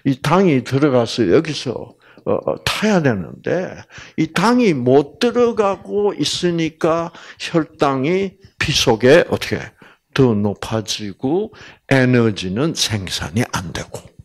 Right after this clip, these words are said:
그래서 에너지가 생산이 안 되는 결과로 어떤 증세가 있어요? 피곤해. 피곤해.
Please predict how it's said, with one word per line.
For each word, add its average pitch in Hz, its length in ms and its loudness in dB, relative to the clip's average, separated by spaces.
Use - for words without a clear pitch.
그래서 170 320 0
에너지가 147 880 6
생산이 131 760 -4
안 131 400 0
되는 135 420 4
결과로 123 920 0
어떤 131 460 2
증세가 110 760 -4
있어요? - 280 -8
피곤해. 233 880 -2
피곤해. 196 500 -4